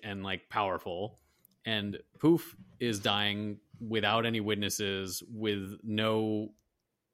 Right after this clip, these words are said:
interaction, when he was the most dramatic, and, like, he was the most dramatic guy who always had a plan. He's been killed by something he couldn't possibly have understood in the most savage way possible. And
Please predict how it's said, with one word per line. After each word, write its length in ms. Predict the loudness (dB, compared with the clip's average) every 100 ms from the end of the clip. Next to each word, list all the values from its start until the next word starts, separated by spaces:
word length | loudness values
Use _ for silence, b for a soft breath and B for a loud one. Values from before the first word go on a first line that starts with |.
| _
interaction, 880 | 2 2 4 4 2 0 -2 0 -2
when 160 | -2 -2
he 80 | 0
was 140 | -2
the 80 | -2
most 240 | -2 -2
dramatic, 600 | -2 2 4 4 2 -2 -18 b b b b -6
and, 160 | -2
like, 300 | 0 0 -2 -4
he 100 | -4
was 100 | 0
the 80 | 2
most 180 | 4 4
dramatic 360 | 4 4 2 2
guy 200 | 2 4
who 80 | 4
always 220 | 2 2
had 140 | 0
a 20 |
plan. 320 | -2 0 0 0
He's 220 | -2 -4
been 240 | -4 -2
killed 340 | 0 2 2 2
by 140 | -2
something 400 | 0 -2 -2 -4
he 160 | -4 -8
couldn't 360 | -4 -4 -4
possibly 440 | -4 0 0 0 -2
have 80 | -2
understood 720 | -2 -2 -4 -4 -2 -2 -4 _ _ _ _ _ _ _ _ _ 0
in 120 | 2
the 60 | 4
most 280 | 2 2
savage 360 | 4 4 4 2
way 160 | 0 0
possible. 720 | 0 -2 -2 -6 -6 -8 -10
And 340 | -8 -6 -8